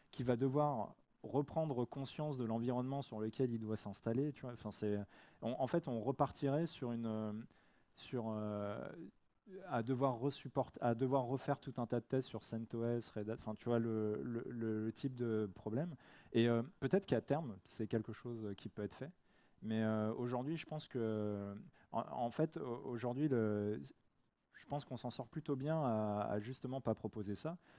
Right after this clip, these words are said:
parce que du coup, on dit au client, « Écoute, si t'as Docker, ton projet, il commence en une heure. »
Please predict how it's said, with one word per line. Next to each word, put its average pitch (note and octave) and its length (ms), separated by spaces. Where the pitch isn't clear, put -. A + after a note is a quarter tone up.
parce A2 160
que - 100
du B2 140
coup, F3 160
on D#3 140
dit A#2 140
au B2+ 100
client, « C3 540
Écoute, C3 260
si - 100
t'as A#2 160
Docker, C3 460
ton A2+ 120
projet, A#2+ 300
il B2 60
commence G#2+ 340
en G2+ 80
une G2+ 140
heure. » B2+ 200